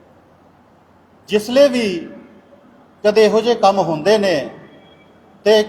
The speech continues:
ਹਰ ਕੰਮ ਦੇ ਵਿੱਚ ਦੇਰੀ ਲਿੱਤੀ ਜਾਂਦੀ ਹੈ, ਸਮਾਂ ਲਿੱਤਾ ਜਾਂਦਾ ਸੰਗਿਆਨ ਲੈਣ ਦਾ,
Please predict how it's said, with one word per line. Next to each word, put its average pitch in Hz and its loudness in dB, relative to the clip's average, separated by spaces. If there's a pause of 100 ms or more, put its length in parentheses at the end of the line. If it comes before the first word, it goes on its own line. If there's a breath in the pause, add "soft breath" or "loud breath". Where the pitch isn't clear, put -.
(220)
ਹਰ 226 2
ਕੰਮ 233 -2
ਦੇ 254 0
ਵਿੱਚ 233 -8
ਦੇਰੀ 196 -2
ਲਿੱਤੀ 208 -6
ਜਾਂਦੀ 196 0
ਹੈ, 208 4
ਸਮਾਂ 214 0
ਲਿੱਤਾ 196 0
ਜਾਂਦਾ 180 2
ਸੰਗਿਆਨ 185 0
ਲੈਣ 180 2
ਦਾ, 135 0